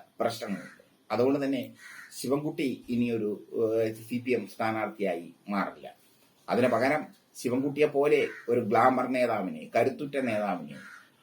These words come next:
അവിടെ ഇറക്കാൻ സി പി എമ്മും തീരുമാനിച്ചിരിക്കുന്നു. ആ നേതാവ് ആരാണ് എന്നുള്ളത് വരും ദിവസങ്ങളിൽ പൊളിറ്റിക്സ് കേരള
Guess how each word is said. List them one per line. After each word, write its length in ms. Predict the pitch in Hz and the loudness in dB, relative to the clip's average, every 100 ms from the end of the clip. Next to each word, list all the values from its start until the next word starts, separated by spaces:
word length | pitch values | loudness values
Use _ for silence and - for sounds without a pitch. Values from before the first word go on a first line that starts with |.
| - | -2
അവിടെ 200 | 101 135 | 4 6
ഇറക്കാൻ 480 | 127 120 - 127 104 - - | 6 2 0 0 0 -6 -4
സി 160 | 120 120 | -4 0
പി 60 | 131 | 0
എമ്മും 300 | 107 101 92 - | 2 0 -4 -2
തീരുമാനിച്ചിരിക്കുന്നു. 760 | 113 110 101 - - - - - _ _ _ _ _ _ _ | 0 2 2 -2 -10 -18 -20 -20 _ _ _ _ _ _ _
ആ 80 | 95 | 0
നേതാവ് 580 | 113 120 135 131 135 123 - _ _ | 2 4 4 4 4 0 -4 _ _
ആരാണ് 520 | 101 117 131 127 120 - _ - | 0 4 4 2 -2 -8 _ -4
എന്നുള്ളത് 560 | 113 123 107 95 78 - _ - - _ _ | 0 2 2 0 -2 -8 _ -20 -20 _ _
വരും 200 | 101 117 | 2 4
ദിവസങ്ങളിൽ 580 | 123 120 123 113 107 - - _ | 2 0 -4 -2 -4 -4 -14 _
പൊളിറ്റിക്സ് 460 | 107 104 - - 107 | 0 0 -4 -2 0
കേരള 300 | 92 87 | 0 -2